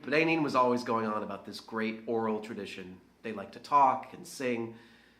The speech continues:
And she was always saying, Tell me a story, tell me a story. She loves to hear stories. I always tried to think of a good story, you know, one that would impress her. But I always found it difficult to tell them.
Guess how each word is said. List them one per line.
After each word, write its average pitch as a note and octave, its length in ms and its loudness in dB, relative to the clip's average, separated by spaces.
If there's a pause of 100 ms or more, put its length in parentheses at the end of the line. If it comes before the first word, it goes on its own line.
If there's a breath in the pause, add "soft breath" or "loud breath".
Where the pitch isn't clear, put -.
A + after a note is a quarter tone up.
(180 loud breath)
And - 80 -20
she D#3 100 -4
was D3+ 140 -2
always B2 280 8
saying, A#2+ 340 0
Tell G#3+ 160 -4
me B3 120 4
a A3+ 40 0
story, A3 440 -2
tell A3 160 -8
me A3 140 0
a G#3+ 40 2
story. G#3 500 -8 (440)
She C3+ 140 -10
loves A2 240 -6
to A#2 60 -16
hear G2+ 140 -10
stories. - 520 -14 (840 soft breath)
I A#2 80 2
always C3+ 240 4
tried A#2 200 0
to A2 60 -6
think A2 200 -4
of G#2+ 60 -6
a G2+ 40 -10
good G#2+ 240 -6
story, G2 420 -8
you D3 100 -2
know, A2+ 100 -6
one G2+ 220 -6
that G#2+ 100 -4
would G2 100 -8
impress G2+ 440 -10
her. G2 140 -12 (840 loud breath)
But A#2+ 100 0
I B2 40 6
always C3 160 4
found B2+ 180 2
it A2 60 -4
difficult A#2+ 340 -4
to A2 60 -12
tell A2+ 240 -4
them. G2 160 -8